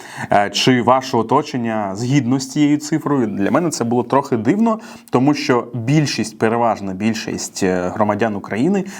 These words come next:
на жаль, працює на найнижчих оплачувальних роботах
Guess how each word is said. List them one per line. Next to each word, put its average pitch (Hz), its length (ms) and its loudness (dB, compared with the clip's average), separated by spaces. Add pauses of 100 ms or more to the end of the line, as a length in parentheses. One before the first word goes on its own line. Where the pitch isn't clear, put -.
на 117 160 4
жаль, 151 200 2
працює 135 540 -2
на 113 500 0 (480)
найнижчих 113 920 -2
оплачувальних 143 720 -2
роботах 131 500 -2